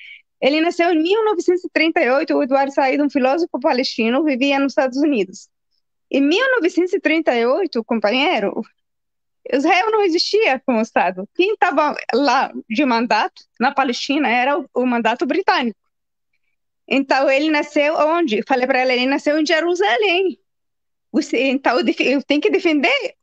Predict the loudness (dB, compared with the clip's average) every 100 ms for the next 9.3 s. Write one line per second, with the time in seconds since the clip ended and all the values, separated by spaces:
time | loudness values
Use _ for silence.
0 | 0 0 2 0 0 0 0 0 0 0
1 | 0 -2 0 0 0 0 0 0 0 0
2 | 0 0 0 0 -2 0 0 0 -2 0
3 | 0 2 2 0 0 -2 -2 -2 0 -2
4 | -6 -12 -14 -8 -4 0 0 0 -2 -2
5 | -2 0 0 -2 -2 -2 -2 -2 -4 -2
6 | 0 2 0 -2 -6 -10 -10 _ 0 0
7 | 0 0 0 0 0 -2 -2 -2 -2 -2
8 | -2 0 -2 -2 0 -2 -6 _ -2 -2
9 | 0 0 0